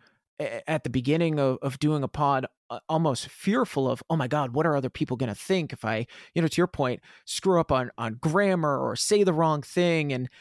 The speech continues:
at the end of the day, none of that ever mattered. It was a story that I told in my head, and I made it up to be this catastrophic event, which we do all the time.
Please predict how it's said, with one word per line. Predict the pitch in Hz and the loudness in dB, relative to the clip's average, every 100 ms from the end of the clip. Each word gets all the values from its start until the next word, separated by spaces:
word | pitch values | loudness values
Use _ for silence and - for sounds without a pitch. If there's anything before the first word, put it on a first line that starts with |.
| - - | -12 -6
at | 190 | -2
the | 196 | 0
end | 202 185 | 2 2
of | |
the | 180 190 | 2 0
day, | - | 2
none | 170 185 202 208 208 | 4 6 6 4 2
of | 185 | 0
that | 160 156 - - | 0 0 -2 -4
ever | 160 147 156 147 - | -4 0 0 0 -2
mattered. | 139 143 127 127 123 | -4 -2 0 0 0
It | 127 | 0
was | 131 | 0
a | 120 | 0
story | - - 190 196 | 0 2 4 4
that | 156 113 | 2 -2
I | |
told | 123 - 196 220 | -8 0 0 2
in | 208 185 | 2 2
my | 170 156 | 0 0
head, | 131 127 131 - - - | -2 -2 -2 -6 -12 -4
and | 147 | 0
I | 139 | 2
made | 156 185 185 | 4 4 4
it | 175 | 2
up | - | 0
to | 160 | -2
be | 147 | 0
this | 143 131 - | 0 -2 -6
catastrophic | - 143 185 - - 180 170 - 170 160 - | -6 -4 -2 -2 2 2 2 0 -4 -6 -4
event, | 147 120 127 147 139 - - _ _ _ | -4 -4 -2 -2 -2 -6 -12 _ _ _
which | 160 - | -4 0
we | 143 | 2
do | 151 151 | 4 6
all | 190 233 | 6 4
the | |
time. | 196 - 117 101 139 | 0 -2 -2 -2 -4